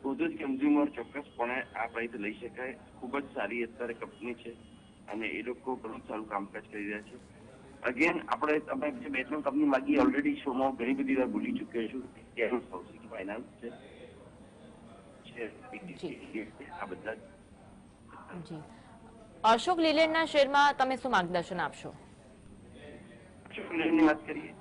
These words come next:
Speaker 1: તો ચોક્કસપણે મને લાગે છે કે અહીંયાથી આ કંપની બહુ ઘટવાની નથી,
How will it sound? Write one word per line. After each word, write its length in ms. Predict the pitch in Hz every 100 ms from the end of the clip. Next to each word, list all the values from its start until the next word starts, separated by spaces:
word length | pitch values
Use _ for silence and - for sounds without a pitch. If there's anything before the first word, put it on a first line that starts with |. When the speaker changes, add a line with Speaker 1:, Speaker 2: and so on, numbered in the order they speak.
| -
Speaker 1:
તો 60 |
ચોક્કસપણે 600 | 139 135 - 156 - 127
મને 180 | 143 139
લાગે 240 | 120 110 120
છે 140 | 127
કે 160 | 131 113
અહીંયાથી 760 | 104 113 127 - - 143 147
આ 80 | 135
કંપની 540 | 117 123 - 139 139
બહુ 200 | 143 -
ઘટવાની 400 | 131 98 95 127
નથી, 240 | 139 127